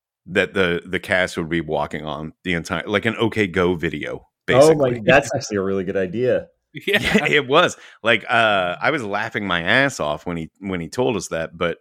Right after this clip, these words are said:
Speaker 1: like, you know, you think about it and it's, it's pretty clever. Like, I'd, I'd watch that shit. I'd, I'd buy a ticket for that right now.
Speaker 2: You know, anytime that there's, like, a, anytime there's, like, a really, like, a, a intense physical thing happening in a play, I get,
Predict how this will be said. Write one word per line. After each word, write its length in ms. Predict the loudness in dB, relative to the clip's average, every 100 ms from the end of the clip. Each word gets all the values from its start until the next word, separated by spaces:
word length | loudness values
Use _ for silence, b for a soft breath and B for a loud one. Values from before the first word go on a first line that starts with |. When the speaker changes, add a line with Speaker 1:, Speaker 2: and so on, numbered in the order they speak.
| -4
Speaker 1:
like, 260 | -4 -4 -12 _ _ _ _ _ -2
you 100 | 0
know, 40 |
you 140 | 2 0
think 240 | 0 -2
about 300 | 0 0 0
it 100 | -4
and 80 | -8
it's, 140 | -8 -10
it's 220 | -12 -8
pretty 220 | -6 -6
clever. 420 | -4 -4 -4 -6 -12 _ -8
Like, 160 | -2
I'd, 220 | 0 -2
I'd 260 | -2 -2 -2
watch 240 | -8 -8
that 180 | -10 -12
shit. 320 | -10 -8 -8 -8
I'd, 220 | -10 -6
I'd 160 | -6 -4
buy 140 | -4
a 80 | -4
ticket 300 | -6 -6 -6
for 80 | -2
that 180 | 0 2
right 220 | 0 0
now. 240 | 0 -4 -6 _ _ _
Speaker 2:
You 160 | 4 8
know, 40 |
anytime 560 | 8 6 0 0 2 4
that 140 | 4
there's, 260 | 4 4 4
like, 180 | 2 2
a, 300 | 2 0 -2 -8 -20 -8 2
anytime 440 | 2 4 2 4
there's, 240 | 4 6 6
like, 120 | 4
a 80 | 2
really, 300 | 2 0 2
like, 180 | 2
a, 180 | 0 0
a 160 | 0 0
intense 600 | -4 -6 -2 0 0 -6
physical 520 | -4 -2 0 4 4
thing 240 | 6 2
happening 520 | 0 -2 -2 0 0 0
in 80 |
a 60 | -2
play, 360 | -4 -2 0 0
I 80 |
get, 260 | -2 -4 -6